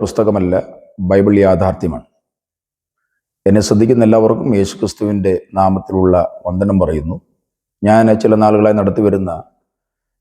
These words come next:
ചരിത്രവും ബൈബിളും എന്ന പരമ്പരയുടെ പന്ത്രണ്ടാമത്തെ എപ്പിസോഡാണ്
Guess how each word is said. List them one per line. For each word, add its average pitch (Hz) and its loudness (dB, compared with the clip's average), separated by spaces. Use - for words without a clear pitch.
ചരിത്രവും 135 2
ബൈബിളും 113 2
എന്ന 110 0
പരമ്പരയുടെ 104 -2
പന്ത്രണ്ടാമത്തെ 113 0
എപ്പിസോഡാണ് 101 0